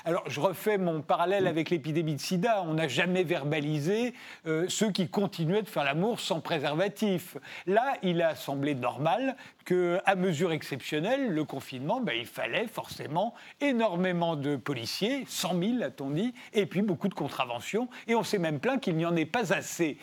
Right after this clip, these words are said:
notamment dans le, le, la Seine-Saint-Denis, euh, où on a dit : « Ils ne respectent pas le confinement, euh, il faut verbaliser davantage. » Euh, alors, là encore, euh, fallait-il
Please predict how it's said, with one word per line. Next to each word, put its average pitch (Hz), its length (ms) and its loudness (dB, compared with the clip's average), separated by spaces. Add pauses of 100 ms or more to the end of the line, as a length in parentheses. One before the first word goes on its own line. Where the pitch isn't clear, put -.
(200)
notamment 151 560 0
dans 156 180 0
le, 131 280 0 (240)
le, 151 240 0 (160)
la 123 180 0
Seine-Saint-Denis, 165 880 0
euh, 147 160 0
où 127 160 -2
on 127 140 -2
a 117 100 2
dit : « 131 200 0
Ils 196 100 2
ne 175 80 2
respectent 156 520 -2
pas 156 140 -4
le 147 60 -2
confinement, 147 580 -4 (280)
euh, 160 400 2
il 165 100 2
faut 247 220 0
verbaliser 160 580 2
davantage. » 151 640 -2 (300)
Euh, 165 560 2
alors, 175 400 2
là 170 120 4
encore, 202 520 2
euh, 147 200 2 (320)
fallait-il 165 540 0